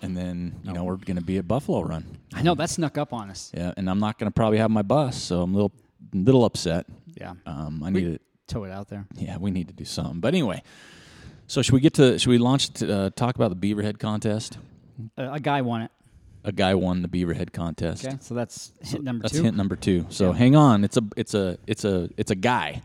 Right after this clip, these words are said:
Speaker 2: It's a guy.
Speaker 1: It's a guy.
Speaker 2: Yeah.
Speaker 1: All right, so let's jump. Joel, all right, you were gone this past weekend.
Speaker 2: Yeah.
Speaker 1: Yeah. So what's up? You went south and went and just, like, uh,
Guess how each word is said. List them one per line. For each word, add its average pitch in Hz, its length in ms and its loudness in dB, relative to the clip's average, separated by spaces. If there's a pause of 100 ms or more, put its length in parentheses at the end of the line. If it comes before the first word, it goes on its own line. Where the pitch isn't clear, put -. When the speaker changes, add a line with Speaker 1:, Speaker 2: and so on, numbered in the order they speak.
Speaker 2:
It's - 100 -20
a - 20 -20
guy. 160 260 -6 (100)
Speaker 1:
It's 110 120 0
a 95 40 0
guy. 98 420 0 (200)
Speaker 2:
Yeah. 156 160 -6 (800)
Speaker 1:
All 214 120 6
right, 175 180 8
so 175 120 0
let's 196 180 2
jump. 131 400 2
Joel, 156 360 10 (680)
all 98 60 0
right, 95 220 -2 (300)
you 139 580 6 (380)
were 113 80 -2
gone 139 220 4
this 240 100 4
past 76 260 -2
weekend. 67 400 -6
Speaker 2:
Yeah. 90 260 -6 (140)
Speaker 1:
Yeah. 196 260 -4 (120)
So - 180 -4
what's 117 280 0
up? 202 200 -2
You 90 280 -2
went 110 180 0
south 120 400 0
and 90 320 2
went 104 240 -2 (120)
and 98 140 -6
just, - 140 -10
like, 104 240 -6
uh, 98 40 -2